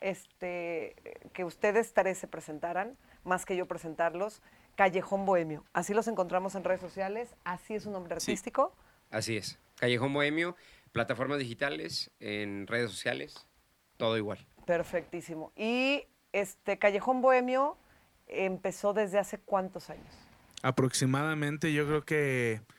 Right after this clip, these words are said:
Speaker 4: yo creo que debemos tener como entre ocho y diez años que nos formamos de manera ya, digamos
Speaker 1: Pro-, profesio-, o sea, ya de manera
Speaker 4: Sí,
Speaker 1: profesional.
Speaker 4: ya, o sea, que ya realmente nos juntamos los tres a ensayar, a montar un repertorio y a empezar a presentarnos en un, con un público,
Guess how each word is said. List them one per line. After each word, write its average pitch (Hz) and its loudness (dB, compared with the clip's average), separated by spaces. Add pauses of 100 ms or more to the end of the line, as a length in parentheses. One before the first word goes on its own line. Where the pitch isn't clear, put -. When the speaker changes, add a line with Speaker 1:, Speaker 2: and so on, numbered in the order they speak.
(220)
Speaker 4:
yo 160 6
creo 202 2
que 190 -2
debemos 151 2
tener 151 0
como 175 0
entre 127 2
ocho 170 4
y 180 6
diez 156 4
años 139 -2
que 117 -2
nos 113 0
formamos 117 -2 (680)
de 117 0
manera 120 2
ya, 113 0
digamos 123 2
Speaker 1:
Pro-, 190 0
profesio-, 185 0
o 190 4
sea, 190 4
ya 202 8
de 226 8
manera 208 2
Speaker 4:
Sí, 196 -2
Speaker 1:
profesional. 180 4
Speaker 4:
ya, 160 4
o 156 2
sea, 151 0
que 151 0
ya 165 4
realmente 196 0
nos 170 0
juntamos 139 0
los 131 -2
tres 147 0
a 135 2
ensayar, 127 0
a 147 -4
montar 139 0
un 151 -4
repertorio 135 0
y 135 2
a 127 2
empezar 120 -2
a 151 -4
presentarnos 135 -2
en 120 -2
un, 123 -2
con 123 -2
un 143 -2
público, 143 0